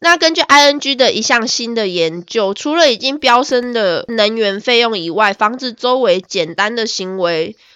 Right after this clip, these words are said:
可能会使澳洲人每年平均要缴的电费高达七百五十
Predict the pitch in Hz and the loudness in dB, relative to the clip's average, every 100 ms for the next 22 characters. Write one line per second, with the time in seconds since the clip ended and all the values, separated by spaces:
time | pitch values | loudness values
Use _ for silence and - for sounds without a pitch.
0 | - 196 190 277 269 - 196 175 240 240 | -4 -2 0 2 0 0 -4 -2 2 0
1 | 226 214 214 202 175 175 170 170 165 165 | 0 -2 0 -2 -2 -2 -4 -4 -6 -6
2 | 185 185 190 214 214 220 - - 262 220 | -6 -8 -10 -8 -8 -8 -14 -2 0 0
3 | - 147 165 - 226 202 - 233 165 - | 0 -2 -2 -2 -2 -4 -4 0 0 -2
4 | - _ _ - 214 226 220 185 175 - | -18 _ _ 2 4 2 2 4 2 0
5 | - 254 247 175 170 170 - | -8 -6 0 0 0 -4 -10